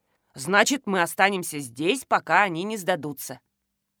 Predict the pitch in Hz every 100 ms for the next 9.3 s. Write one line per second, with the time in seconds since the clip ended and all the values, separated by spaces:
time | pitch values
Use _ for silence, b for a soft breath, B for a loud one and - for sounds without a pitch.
0 | _ _ - 196 247 254 233 339 285 240
1 | 208 220 226 220 202 202 208 196 226 262
2 | 262 196 185 190 - 208 247 247 220 165
3 | - 147 _ _ - - 170 - 156 170
4 | 160 156 131 _ _ b b b b b
5 | _ 339 330 151 - _ _ _ _ _
6 | - 226 320 320 269 339 302 277 196 285
7 | 359 262 - 135 - _ - - 196 165
8 | 269 285 151 139 165 202 151 170 247 233
9 | - - 127